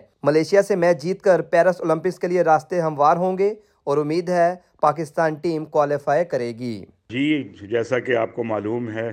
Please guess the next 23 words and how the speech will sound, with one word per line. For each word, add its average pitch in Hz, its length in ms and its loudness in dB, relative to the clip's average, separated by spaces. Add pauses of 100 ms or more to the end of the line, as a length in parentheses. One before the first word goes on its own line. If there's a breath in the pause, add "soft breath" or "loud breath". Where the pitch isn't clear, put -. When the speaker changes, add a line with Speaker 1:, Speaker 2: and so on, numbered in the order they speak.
(100)
Speaker 2:
آج 101 240 -8
کل 104 220 -4 (320)
پاکستان 101 560 -4
کی 95 160 -6
ہاکی 90 320 -4
ٹیم 101 280 -4 (220)
کوالیفائنگ 113 520 -2
راؤنڈ 104 280 -4
کھیلنے 107 260 -2
کے 110 120 -8
لیے 107 320 -2
گئی 101 180 -2
ہوئی 110 220 -4
ہے 104 120 -6 (380)
اور 82 280 -8
پہلا 95 360 -4
میچ 101 420 -4 (180)
بہت 101 220 -4
برے 98 220 -2
طریقے 101 320 -8
سے 98 120 -6
ہاری، 87 260 -4 (180)
لیکن 101 480 -6